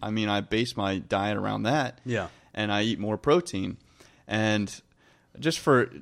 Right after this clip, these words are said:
Speaker 1: just for, uh, goofing off, I, I looked up his profile, and like you said, it's just,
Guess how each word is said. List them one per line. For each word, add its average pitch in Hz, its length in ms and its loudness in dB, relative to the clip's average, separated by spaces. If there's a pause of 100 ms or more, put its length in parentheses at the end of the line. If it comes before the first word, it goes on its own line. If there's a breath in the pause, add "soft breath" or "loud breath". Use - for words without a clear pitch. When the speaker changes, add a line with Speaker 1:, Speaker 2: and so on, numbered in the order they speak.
Speaker 1:
just - 280 0
for, 110 420 4
uh, 92 360 0 (920)
goofing 127 360 4
off, 104 280 4
I, 101 160 6
I 101 160 4
looked 110 280 2
up 110 140 4
his 98 160 -2
profile, 95 680 2
and 98 340 -4 (420)
like 113 240 0
you 110 80 -2
said, 98 400 2
it's - 240 -2
just, - 340 -2